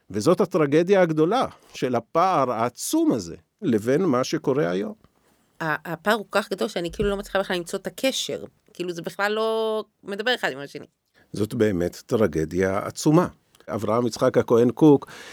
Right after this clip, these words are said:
Speaker 1: זיכרונו לברכה, מדמיין כאן את הרבנות הראשית לארץ ישראל ולעולם היהודי, כאשר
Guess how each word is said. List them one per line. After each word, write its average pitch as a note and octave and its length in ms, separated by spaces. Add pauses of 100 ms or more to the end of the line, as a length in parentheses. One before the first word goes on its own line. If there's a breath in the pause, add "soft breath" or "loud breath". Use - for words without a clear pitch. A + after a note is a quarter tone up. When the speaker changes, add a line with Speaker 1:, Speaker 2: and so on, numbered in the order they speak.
(240 loud breath)
Speaker 1:
זיכרונו B2 540
לברכה, B2+ 640
מדמיין B2 840
כאן C#3 380
את - 140
הרבנות A2+ 640
הראשית C3+ 560
לארץ C3 640
ישראל B2 840
ולעולם B2+ 640
היהודי, A#2+ 680
כאשר C3+ 720